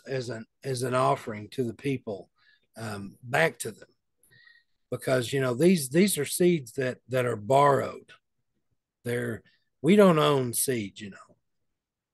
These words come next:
and that, that's another part too, is I don't, I do not sell seed.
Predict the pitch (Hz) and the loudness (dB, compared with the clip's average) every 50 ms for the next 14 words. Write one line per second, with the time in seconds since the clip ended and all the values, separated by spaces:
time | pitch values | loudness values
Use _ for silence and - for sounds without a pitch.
0 | _ _ _ _ _ - - - 139 143 143 131 127 147 147 143 - - 143 139 | _ _ _ _ _ -10 -8 -4 -2 -2 -2 -2 -2 -2 -4 -4 -4 -6 -6 -4
1 | 135 135 131 - _ - 127 - - - - - 165 156 147 135 123 - - - | -4 -4 -6 -8 _ -10 -10 -10 -10 -12 -8 -4 -2 0 0 0 0 -2 -4 -4
2 | 139 147 160 165 165 160 156 - - 160 175 175 220 214 208 196 190 180 - - | -2 0 2 2 2 0 0 -2 -2 -2 -2 0 2 2 2 2 2 0 -2 -4
3 | - - - 185 185 170 165 151 - - - 107 101 190 196 - - - | -4 0 2 4 4 4 2 0 -2 -6 -10 -10 -10 -10 -12 -12 -14 -18